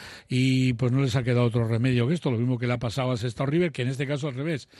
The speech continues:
el que tiene que venir a las Llanas es el Izarra, y el Guerni, pues ha hecho, pues no sé, vamos a decirlo así, cumplir el expediente.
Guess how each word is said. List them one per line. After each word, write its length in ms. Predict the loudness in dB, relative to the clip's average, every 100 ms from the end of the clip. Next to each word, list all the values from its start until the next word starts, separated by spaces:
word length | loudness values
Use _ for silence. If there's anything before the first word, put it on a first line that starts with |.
| -20 -4
el 140 | -2
que 120 | 0 0
tiene 220 | 0 0
que 80 | 0
venir 220 | 0 -2
a 40 |
las 160 | -2 -4
Llanas 280 | -2 -2 -2
es 160 | 0
el 200 | 2 2
Izarra, 480 | 2 2 4 4 2 -4 -16 -2 4
y 80 |
el 80 | 6
Guerni, 360 | 6 6 4 4
pues 280 | 4 4 2
ha 60 |
hecho, 240 | 4 2 4
pues 180 | 2
no 100 | 2
sé, 140 | 0 0
vamos 240 | 0 2
a 40 | 2
decirlo 200 | 2 0
así, 300 | 2 0 -2 -2
cumplir 320 | 0 4 4
el 60 |
expediente. 560 | 4 2 2 0 -2